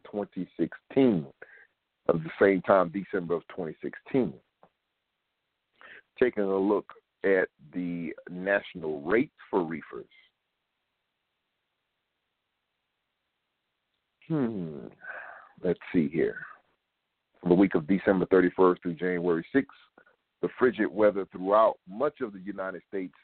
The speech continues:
meant that many goods needed to be moved in reefer trailers to keep them from freezing.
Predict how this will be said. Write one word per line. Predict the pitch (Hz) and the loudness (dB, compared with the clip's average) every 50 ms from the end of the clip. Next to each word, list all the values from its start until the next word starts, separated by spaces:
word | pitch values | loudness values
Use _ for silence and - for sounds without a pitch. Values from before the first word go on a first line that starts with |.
| _ - | _ -14
meant | 90 95 101 98 76 - _ _ _ _ _ _ _ _ _ _ _ _ _ _ _ _ | -8 -6 -4 -4 -4 -6 _ _ _ _ _ _ _ _ _ _ _ _ _ _ _ _
that | - 80 - - | -4 -4 -4 -2
many | 90 117 147 165 165 | 2 2 4 4 4
goods | 147 120 131 131 131 127 127 107 _ | 4 4 4 6 6 4 2 0 _
needed | 113 120 117 113 101 - | -10 -8 -8 -8 -10 -10
to | 110 92 | -10 -8
be | 92 92 87 | -8 -8 -8
moved | 87 104 123 151 170 160 143 131 - | -4 -2 0 0 0 -2 -2 0 0
in | 110 101 101 | 0 0 0
reefer | 95 117 139 - - 110 | -2 -2 -2 -2 -2 -4
trailers | - - - 104 101 98 95 - | -2 0 2 2 2 2 0 -2
to | - | -8
keep | 101 - - 107 90 - | -8 -6 -6 -6 -4 -2
them | 98 92 92 - | -4 -4 -4 -6
from | - 85 87 - - | -8 -8 -8 -4 0
freezing. | 107 104 92 80 - 67 67 67 | 0 0 0 0 -4 -10 -16 -18